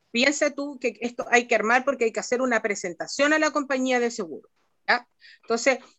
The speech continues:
hay que armar, hay que pedir, eh, si lo tuvo que hacer de emergencia un fin de semana,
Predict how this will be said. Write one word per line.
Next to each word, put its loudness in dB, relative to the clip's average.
hay 6
que 8
armar, 6
hay 4
que 2
pedir, 0
eh, 2
si -2
lo 4
tuvo 2
que 0
hacer 0
de 2
emergencia -2
un -8
fin -4
de -2
semana, 2